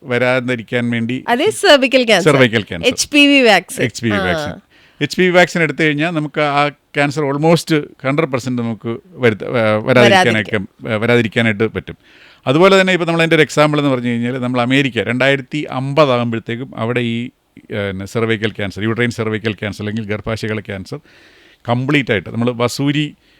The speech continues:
Speaker 1: പണ്ട് നമ്മൾ
Speaker 2: നിരോധിച്ചു.
Speaker 1: മാറ്റിക്കളഞ്ഞത്
Speaker 2: ആ.
Speaker 1: പോ-, ആ, പോ-, പോയതുപോലെ
Speaker 2: ഇറാഡിക്കേറ്റ് ചെയ്ത
Speaker 1: ഇറാഡിക്കേറ്റ്
Speaker 2: പോലെ.
Speaker 1: ചെയ്ത പോലെ ഈ ഹ്യൂ-, പിന്നെ ഹ്യൂമൻ
Speaker 2: Cervical
Speaker 1: cervi-, ആ,
Speaker 2: cancer.
Speaker 1: ആ, അതും കംപ്ലീറ്റ് ആയിട്ട് അവിടുന്ന്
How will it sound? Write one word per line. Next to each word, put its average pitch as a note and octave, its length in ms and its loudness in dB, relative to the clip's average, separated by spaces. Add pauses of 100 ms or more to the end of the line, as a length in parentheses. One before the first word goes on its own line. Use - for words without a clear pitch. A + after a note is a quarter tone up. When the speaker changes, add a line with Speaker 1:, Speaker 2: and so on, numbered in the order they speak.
(160)
Speaker 1:
പണ്ട് C3 180 0
നമ്മൾ A#3+ 180 0
Speaker 2:
നിരോധിച്ചു. A3 360 4
Speaker 1:
മാറ്റിക്കളഞ്ഞത് A3 480 0
Speaker 2:
ആ. B2+ 40 4
Speaker 1:
പോ-, B2 300 -6
ആ, C3 40 -6
പോ-, A#2+ 320 -6
പോയതുപോലെ A3+ 460 4
Speaker 2:
ഇറാഡിക്കേറ്റ് A3+ 600 4
ചെയ്ത C3 140 4
Speaker 1:
ഇറാഡിക്കേറ്റ് B2 220 2
Speaker 2:
പോലെ. A#2+ 180 0
Speaker 1:
ചെയ്ത A2 100 2
പോലെ A#2 260 0 (500)
ഈ B2 340 0
ഹ്യൂ-, B2 560 -6
പിന്നെ G2 840 -6
ഹ്യൂമൻ B2 200 2
Speaker 2:
Cervical G#3 480 0
Speaker 1:
cervi-, A#2+ 120 0
ആ, F3 80 -2
Speaker 2:
cancer. E3+ 200 -12
Speaker 1:
ആ, F2 220 -8 (560)
അതും C3 300 2 (140)
കംപ്ലീറ്റ് B2+ 260 0
ആയിട്ട് A2+ 160 2
അവിടുന്ന് A2 340 -2